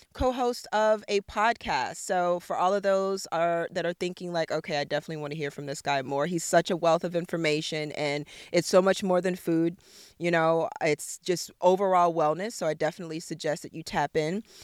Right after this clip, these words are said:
to his podcast, and that is called This Might Get Uncomfortable. So I'm sure that you can expect a lot of breakthroughs, a lot of aha moments, and yeah, all that good stuff. Can you tell us a little bit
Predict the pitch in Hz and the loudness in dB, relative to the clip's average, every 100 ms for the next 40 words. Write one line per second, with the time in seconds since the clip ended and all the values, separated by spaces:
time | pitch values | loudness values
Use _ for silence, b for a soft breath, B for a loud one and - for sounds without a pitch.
0 | B B - - 180 180 175 175 - 202 | B B -10 -2 2 2 2 0 0 2
1 | 196 - 262 269 269 165 170 165 185 - | 2 2 2 2 0 -4 -2 2 2 2
2 | 196 196 - - 170 165 165 170 - 185 | -2 -2 -6 0 2 2 0 -6 -4 -4
3 | 185 185 190 214 - 156 170 156 180 240 | -2 -2 -2 -4 -4 -4 -4 -4 -4 -2
4 | - 156 156 - B B - 165 160 - | 2 4 4 0 B B -4 -2 0 2
5 | 175 165 165 165 170 156 - 165 - 156 | 4 4 0 -2 -4 -4 -2 -2 0 -2
6 | 147 160 180 208 208 214 202 196 180 147 | 0 0 2 0 0 -4 -2 0 0 2
7 | 147 175 202 175 175 170 170 170 170 - | 4 4 4 0 2 -2 0 -2 -4 -6
8 | 170 160 156 156 160 170 _ _ _ - | -2 0 0 -2 -6 -12 _ _ _ -14
9 | - 202 254 156 170 196 196 180 185 - | -8 0 2 4 4 6 4 2 -4 0
10 | 202 156 226 226 - 208 233 - 220 220 | 0 0 -4 -4 0 0 0 -2 0 0
11 | 208 202 202 | 0 0 0